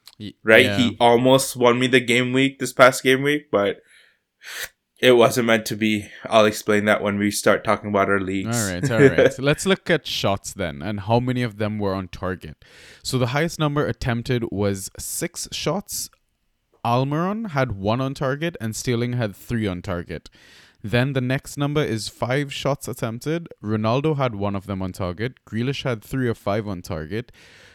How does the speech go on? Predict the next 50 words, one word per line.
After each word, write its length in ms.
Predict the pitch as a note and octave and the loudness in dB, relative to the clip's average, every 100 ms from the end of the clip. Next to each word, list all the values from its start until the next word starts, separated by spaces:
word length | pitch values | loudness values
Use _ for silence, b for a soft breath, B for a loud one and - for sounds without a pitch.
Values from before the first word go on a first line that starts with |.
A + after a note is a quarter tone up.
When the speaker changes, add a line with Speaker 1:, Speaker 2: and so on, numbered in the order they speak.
| b | b
Speaker 1:
Kane 360 | - D3+ E3 E3 | -2 0 2 0
had 300 | B2+ A2+ G2+ | -2 -2 -4
two 180 | - A2+ | -6 -4
or 40 | |
five 360 | F#2+ - F2+ E2 | -4 -4 -6 -4
on 160 | E2+ E2+ | -8 -8
target. 560 | G#2 F2+ F2+ B2+ - - _ _ _ _ _ _ | -8 -6 -8 -10 -12 -20 _ _ _ _ _ _
And 320 | G#2+ A2 G#2 | -2 -2 -2
Tyler 380 | - B2+ C#3+ D#3 | -4 0 0 0
Roberts 480 | A#2 G#2 G#2+ G#2 - | 0 0 0 -2 -6
from 220 | - F#2+ | -8 -6
Leeds 400 | F#2+ G#2 F#2+ - | -2 -2 -4 -6
had 180 | G#2+ F#2+ | -6 -6
three 260 | - A2+ | -6 -4
of 120 | A2 - | -4 -4
his 200 | G2+ G2+ | -6 -6
five 240 | F2+ D#2+ | -8 -8
shots 280 | - D#2 - | -8 -8 -10
on 100 | D#2 | -12
target. 440 | - E2+ - D#2 _ _ | -8 -10 -10 -14 _ _
Then 260 | G2+ A2 G#2+ | -6 -4 -4
the 60 | |
final 480 | G#2+ B2 B2+ D3 D3+ | -4 -2 -2 -2 -2
number 320 | B2+ B2 A#2 | -2 -2 0
of 100 | A#2+ | -2
shots 320 | - A#2 A2 - | -2 -4 -4 -6
attempted 500 | - G#2+ G2+ A2+ F#2 | -6 -6 -4 -6 -4
we're 100 | G2+ | -2
gonna 160 | G2+ | -2
look 240 | G2 G2+ G#2+ | -4 -4 -6
at 140 | G2 | -6
is 220 | F#2+ F2+ - | -8 -8 -10
four. 600 | - G2+ F#2 E2 C#2 F#2+ b b b b b b b | -6 -4 -2 -4 -10 -16 b b b b b b b
Long 300 | G#2 C3+ B2+ | 2 2 4
list 240 | A2 - | 0 -2
here. 400 | - A2+ F3+ F3+ - - | -2 0 0 -4 -10 -6
Thiago 440 | B2+ A#2+ A#2+ C3 | 2 2 4 0
from 200 | C#3 A#2 | -2 -2
Liverpool 400 | A2 G#2+ B2 C3 | 0 -2 -4 -2
had 180 | A#2+ G2 | -2 -2
one 180 | G2 G2+ | -2 -2
of 140 | G#2 | -4
them 140 | A#2+ | -4
on 80 | A#2+ | -4
target. 480 | A#2 B2 B2+ D#3+ - | -2 -2 -2 -4 -6
Bowen 460 | - G#2 A#2 C3 C#3 | -12 0 2 2 2
had 220 | A#2 G2+ | -2 -4
one 240 | F2+ F#2 F#2 | -4 -6 -4
on 140 | F2 | -6
target. 500 | F2 F#2 F2 A2+ - | -6 -6 -4 -8 -10